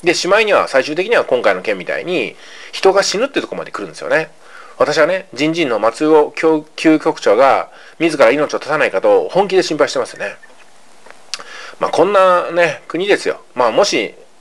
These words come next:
ね、皆さん、あの、疑問を感じたら何かね、声を上げていただきたいんですけども、どちらにしてもね、全部が全部絶望的な国ってわけではないですけども、確実なる腐敗の、お、元凶が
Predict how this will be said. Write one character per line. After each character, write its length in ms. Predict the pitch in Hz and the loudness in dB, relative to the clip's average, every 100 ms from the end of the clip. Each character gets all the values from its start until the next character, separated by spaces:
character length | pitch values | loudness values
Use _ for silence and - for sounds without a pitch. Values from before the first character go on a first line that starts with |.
| - | -10
ね、 220 | 117 143 131 | 0 2 2
皆 200 | 127 135 | 0 0
さ 140 | 110 | 0
ん、 100 | 87 - | -4 -10
あ 100 | 110 | -10
の、 240 | 98 85 | -8 -10
疑 180 | 101 107 | -10 -6
問 140 | 123 127 | 0 2
を 40 | |
感 200 | 131 131 | 2 -2
じ 80 | 120 | 0
た 80 | 123 | 0
ら 80 | |
何 180 | 117 135 | 0 -2
か 100 | 107 | -4
ね、 140 | 110 104 | -6 -2
声 220 | 123 117 | 2 2
を 20 | |
上 80 | 98 | 2
げ 100 | 104 | -2
て 100 | 110 | -6
い 80 | 104 | -2
た 100 | 104 | -2
だ 80 | 110 | 0
き 60 | |
た 60 | 127 | -2
い 40 | |
ん 20 | 92 | -2
で 20 | |
す 60 | |
け 80 | - | -8
ど 60 | 87 | -2
も、 260 | 117 95 - - - - | 0 0 -2 -14 -14 -8
ど 80 | 139 | -2
ち 80 | 143 | 2
ら 100 | 180 | 2
に 60 | 196 | 2
し 40 | |
て 60 | 170 | -2
も 80 | |
ね、 200 | 123 113 - | 0 -2 -2
全 300 | 147 285 262 | 2 2 4
部 60 | |
が 100 | 165 | 2
全 200 | 143 160 | 2 2
部 440 | 123 139 113 - - 117 | 2 2 2 0 -6 -2
絶 240 | 131 160 | -2 2
望 120 | 180 | 2
的 140 | 175 170 | 2 0
な 100 | 165 | -2
国 180 | 165 | -2
っ 60 | 185 | -2
て 100 | - | 2
わ 100 | 95 | 2
け 100 | 90 | 0
で 60 | 87 | -2
は 60 | |
な 100 | 104 | 0
い 60 | 139 | 0
で 40 | |
す 80 | - | -2
け 80 | 78 | -6
ど 80 | 73 | 0
も、 380 | 143 113 73 - - - - | 4 4 2 -6 -20 -20 -10
確 200 | - 180 | -4 -2
実 220 | 208 - 233 | -2 -2 2
な 80 | |
る 220 | 202 90 - | 2 0 -4
腐 160 | - | -4
敗 240 | 135 139 143 | 0 0 0
の、 300 | 208 110 - - | 0 0 -4 -12
お、 200 | 98 87 | -10 -6
元 220 | - 123 117 | -2 -2 0
凶 200 | 123 131 | 2 4
が 260 | 180 98 | 2 0